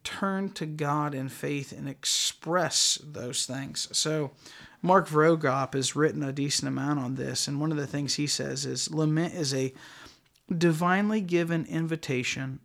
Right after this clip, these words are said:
to pour out our fears, frustrations, and sorrows for the purpose of helping us to renew our confidence in God." So,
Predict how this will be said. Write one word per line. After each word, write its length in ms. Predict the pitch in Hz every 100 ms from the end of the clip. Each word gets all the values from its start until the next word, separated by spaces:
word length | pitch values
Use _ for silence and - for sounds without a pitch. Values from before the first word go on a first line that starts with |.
| _ -
to 80 |
pour 380 | 156 - 170 165
out 200 | 160 156
our 160 | 185 139
fears, 680 | - - 190 196 202 202 -
frustrations, 1160 | - 156 156 - 160 160 151 - 143 143 143 - - - - _ _
and 240 | 156 151 139
sorrows 1080 | - - 170 185 135 - - - - - - _ _ _ _ _ -
for 100 | 170
the 60 |
purpose 460 | 170 196 196 196 185
of 120 | 160
helping 340 | 160 156 156
us 140 | 147 139
to 160 | -
renew 420 | 143 139 143 156 156
our 160 | 127
confidence 720 | 131 - 151 143 139 131 127
in 200 | - 131
God." 340 | 131 117 - -
So, 320 | - 151 151